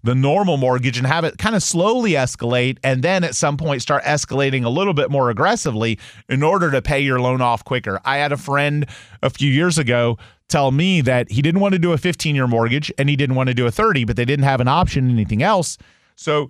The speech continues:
he simply, um, used his own, you know, schedule to schedule himself paying it off in twenty-three years. That was his goal, was to have his home paid off in twenty-three. Uh,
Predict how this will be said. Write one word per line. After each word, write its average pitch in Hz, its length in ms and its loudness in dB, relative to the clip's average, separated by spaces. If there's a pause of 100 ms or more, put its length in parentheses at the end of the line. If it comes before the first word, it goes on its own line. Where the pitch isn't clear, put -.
(120)
he 240 340 -8
simply, 156 680 -4 (280)
um, 147 440 0
used 185 360 -6
his 139 180 -4 (120)
own, 190 460 2 (1000)
you 151 140 0
know, 123 140 0
schedule 139 680 0 (180)
to 143 100 -2
schedule 143 560 0
himself 139 400 -2
paying 143 240 0
it 127 80 0
off 127 180 0
in 120 120 -2
twenty-three 131 640 -4
years. 90 400 -6
That 110 200 0
was 135 180 -6
his 135 200 -4
goal, 120 280 -2
was 117 120 -6
to 113 60 -2
have 104 160 -2
his 110 100 -10
home 101 220 -8
paid 101 160 -8
off 92 160 -8
in 87 100 -12
twenty-three. 90 520 -14 (480)
Uh, 131 200 0